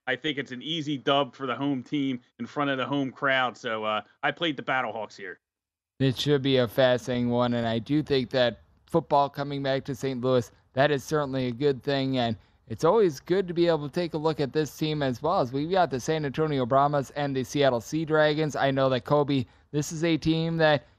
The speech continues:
Speaker 2: you have been quite high on in the Sea Dragons, and we've seen them catch a little bit of attention. They open up in a lot of places more around three to three and a half. It's up to four, four and a half. Would you still be comfortable laying this number even with the line move?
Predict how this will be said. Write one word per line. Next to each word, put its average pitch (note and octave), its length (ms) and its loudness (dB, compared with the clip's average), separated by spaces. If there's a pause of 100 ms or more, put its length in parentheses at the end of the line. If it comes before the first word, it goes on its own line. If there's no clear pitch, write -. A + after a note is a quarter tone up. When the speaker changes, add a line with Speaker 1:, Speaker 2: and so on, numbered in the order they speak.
Speaker 2:
you D3 140 2
have D3 120 4
been D3 140 2
quite D#3 280 2
high A#3+ 340 -6
on D#3 240 4
in D#3 220 -4
the C#3 80 -4
Sea C#3+ 260 -2
Dragons, C#3+ 520 2
and D3+ 180 6 (260)
we've F3+ 180 -4
seen D4 220 -6
them C#4 160 -2
catch A#3+ 260 0
a A3+ 60 4
little A3 240 0
bit A3+ 140 2
of G#3+ 100 0
attention. G3+ 460 2
They C3+ 160 0
open F#3+ 280 0
up G3 140 2
in G3+ 80 -2
a G3 60 2
lot F#3+ 180 6
of F3+ 80 -2
places F#3 400 -2
more E3+ 200 2
around D#3+ 340 4
three F3 280 -2
to F#3+ 120 -2
three F3 240 -4
and F3 80 -2
a F3 40 4
half. F3 200 4 (240)
It's D#3 180 2
up F3+ 140 2
to E3 80 0
four, F#3 280 2
four F3+ 260 0
and E3 80 4
a D#3+ 40 6
half. D#3 160 4 (240)
Would F#3 140 -2
you G#3+ 80 -4
still A#3+ 280 -2
be B3 140 -8
comfortable G#3+ 480 0
laying G3 280 4
this F#3+ 200 -2
number F#3+ 320 2
even G3 300 0
with G3+ 160 0
the G3 80 -2
line F#3 280 4
move? - 320 -8